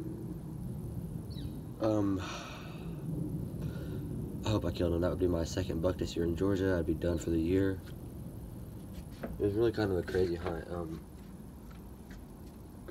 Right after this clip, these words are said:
it was Friday night. It was, we got there late, like, thirty minutes later than we should have. We really, and it was kind of just a scout hunt to see if we should hunt there more this week.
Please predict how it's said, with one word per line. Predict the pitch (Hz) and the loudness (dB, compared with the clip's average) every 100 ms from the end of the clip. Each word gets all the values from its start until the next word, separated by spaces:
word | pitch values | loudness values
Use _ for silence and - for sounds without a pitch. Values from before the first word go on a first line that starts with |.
| - | -2
it | 101 | 0
was | 95 | 2
Friday | - 98 104 98 | 4 6 6 4
night. | 92 92 95 - | 4 4 2 2
It | 95 | 2
was, | 92 | 2
we | 92 95 | 2 6
got | 101 87 | 6 6
there | 92 | 4
late, | 82 85 - | 4 2 0
like, | 85 | -2
thirty | 90 90 | 0 2
minutes | 85 78 - | 0 -2 -2
later | 78 | 0
than | 85 82 | 0 0
we | 85 | 0
should | - 80 | 0 0
have. | 85 80 - | 0 -2 -2
We | 82 85 | 2 2
really, | 82 90 87 82 - - - - | 4 4 4 0 -4 -10 -10 0
and | 104 | 4
it | |
was | 101 - | 4 6
kind | 110 | 6
of | 107 | 6
just | 95 | 4
a | 90 | 0
scout | - 90 90 92 | 2 2 4 2
hunt | 87 | 0
to | - | -2
see | - | 0
if | 90 90 | 0 2
we | |
should | 85 90 | -2 -2
hunt | 95 85 | -2 0
there | 87 | 0
more | 85 85 | 0 0
this | 82 80 - - | -2 -4 -6 -2
week. | 82 | -2